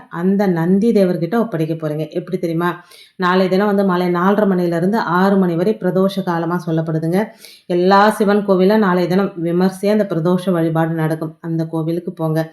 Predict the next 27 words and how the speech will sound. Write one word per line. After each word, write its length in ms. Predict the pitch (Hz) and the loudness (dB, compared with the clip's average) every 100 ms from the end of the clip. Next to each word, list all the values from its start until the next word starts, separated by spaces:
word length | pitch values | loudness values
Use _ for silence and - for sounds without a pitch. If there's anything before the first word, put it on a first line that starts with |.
| _ _ - | _ _ -10
ஏன்னா 260 | 170 180 190 | -6 -2 0
வந்து 200 | 185 196 | 0 0
சோமவார 400 | 196 180 185 170 160 | -2 0 0 0 -2
பிரதோஷம் 560 | 160 160 165 160 214 269 - - _ | -4 -2 -2 -2 -4 -4 -10 -20 _
ரொம்ப 300 | 185 196 226 | -2 2 2
விசேஷமான 680 | 208 202 190 190 196 185 220 | 2 2 0 2 2 2 2
ஒரு 140 | 190 | 2
பிரதோஷங்க. 600 | 160 160 160 165 165 160 160 165 - _ | 0 -2 0 -2 0 0 -2 -6 -20 _
நந்தி 460 | - 180 214 240 254 | -6 -2 2 2 2
தேவரோட 600 | 240 202 196 190 180 196 | 2 2 4 2 2 0
வலது 420 | 175 165 208 226 233 | 2 2 2 2 0
காதுல 480 | 180 160 165 196 220 | 0 2 2 0 -2
உங்களுடைய 440 | 185 190 185 185 190 | 0 2 4 2 0
பிரச்சனையை 440 | 165 160 196 185 | -2 0 0 0
சொல்லுங்க. 340 | 185 160 156 156 156 _ _ - | 0 0 0 -2 -6 _ _ -12
அங்க 260 | 165 175 170 | -6 -4 0
போயிட்டு 300 | 190 196 220 | 0 2 2
நந்தி 320 | 175 180 202 | 2 2 2
த-, 220 | 185 - | 0 -4
நந்தி 340 | - 180 185 202 | -4 2 2 2
காதுல 240 | 196 170 | 0 0
வந்து 220 | 170 175 | 0 2
புலம்பக்கூடாதுங்க, 800 | 196 185 180 190 185 165 160 165 170 | 0 0 2 2 2 0 0 0 0
"என்னுடைய 260 | 165 160 | 0 0
வாழ்க்கை 320 | 160 160 165 | 2 0 -2
வீணா 320 | 160 165 170 165 | -2 -2 -4 -4
போயிடுச்சு, 360 | 170 160 160 | -4 -4 -4